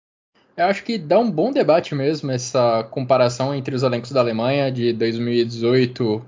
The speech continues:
pra cá, entre dois mil e dezoito e dois mil e vinte e dois. Até peguei o... a escalação da Alemanha na estreia da Copa do Mundo da Rússia.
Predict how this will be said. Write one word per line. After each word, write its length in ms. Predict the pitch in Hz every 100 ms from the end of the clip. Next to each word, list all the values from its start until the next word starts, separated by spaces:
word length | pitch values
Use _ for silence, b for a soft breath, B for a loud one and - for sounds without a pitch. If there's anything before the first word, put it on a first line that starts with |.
| _ -
pra 160 | 110
cá, 220 | - 123
entre 240 | 135 127 127
dois 160 | 123 127
mil 100 | 123
e 40 |
dezoito 500 | 120 120 135 127 127
e 180 | 117 117
dois 220 | 120 120
mil 140 | 123
e 40 | 120
vinte 220 | 123 120
e 40 |
dois. 440 | 120 127 143 - - b b b -
Até 200 | 120 135
peguei 320 | 123 147 147
o... 460 | 147 139 135 135 135 _ _ _ _
a 80 | 143
escalação 420 | 131 156 147 202
da 60 | 208
Alemanha 320 | 196 175 202
na 100 | 202
estreia 720 | 196 - 160 160 127 113 123 - -
da 280 | 156 139
Copa 240 | 131 131 135
do 80 | 131
Mundo 300 | 131 131 131
da 160 | 127
Rússia. 580 | 120 123 123 123 113